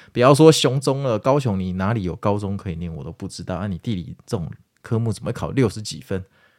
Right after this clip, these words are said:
那后来我妈就跟老师商量，哦，那后来就是聊一聊，诶，后来到了下学期，哦，我们来了一个新的地理老师。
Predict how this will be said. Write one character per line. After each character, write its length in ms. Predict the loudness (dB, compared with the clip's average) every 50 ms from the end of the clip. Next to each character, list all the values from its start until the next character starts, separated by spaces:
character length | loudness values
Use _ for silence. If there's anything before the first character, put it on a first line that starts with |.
| _ _ _
那 80 | -4 0
后 160 | 4 4 6
来 80 | 6 4
我 200 | 4 2 0 0
妈 200 | 0 2 0 0
就 120 | 0 0
跟 120 | 0 0
老 160 | 0 -2 -4 -6
师 160 | -8 -8 -8
商 280 | -6 -4 -4 -4 -4
量， 120 | -6 -8 -10 -12
哦， 160 | -12 -12 -12 -14 -14 _ -12
那 140 | -10 -8 -6
后 160 | -2 0 2
来 380 | 2 2 2 2 0 0 -2 -4
就 140 | -4 -6 -6
是 180 | -4 -4 -2
聊 220 | 0 2 4 4 6
一 20 |
聊， 140 | 6 6 4 4
诶， 120 | 2 -4 -4 -6 _ _ _ _
后 100 | 0 2
来 120 | 2 4
到 120 | 4 4 2
了 80 | 2
下 200 | 2 2 0 0 0
学 200 | -2 -6 -8 -8
期， 300 | -8 -8 -10 -12 -12 -12 -12
哦， 60 | -10 -8
我 40 |
们 100 | -6 -2
来 140 | -2 0 0
了 100 | 0 0
一 60 | 0
个 160 | 0 -2 -2 -2
新 260 | -2 -4 -4 -2 -2
的 120 | -2 -4
地 180 | -4 -4 -4 -4
理 160 | -4 -4 -6
老 180 | -6 -6 -8 -10
师。 320 | -10 -10 -10 -10 -12 -14